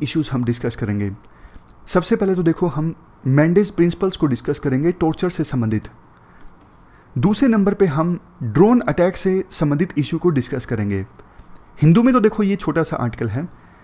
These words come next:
लेकिन हम एक इंडियन एक्सप्रेस का और एक हिंदुस्तान टाइम्स का जो आर्टिकल है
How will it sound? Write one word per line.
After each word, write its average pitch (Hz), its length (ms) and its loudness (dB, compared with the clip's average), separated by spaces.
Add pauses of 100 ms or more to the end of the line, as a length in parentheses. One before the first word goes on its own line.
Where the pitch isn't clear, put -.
(160)
लेकिन 160 300 0
हम 160 280 -2 (160)
एक 180 300 2
इंडियन 147 260 2
एक्सप्रेस 190 380 -2
का 202 200 -2 (640)
और 143 180 -2
एक 165 180 2
हिंदुस्तान 165 680 -2 (260)
टाइम्स 139 280 -4
का 175 100 -2
जो 147 200 -4
आर्टिकल 135 340 -2
है 127 260 -4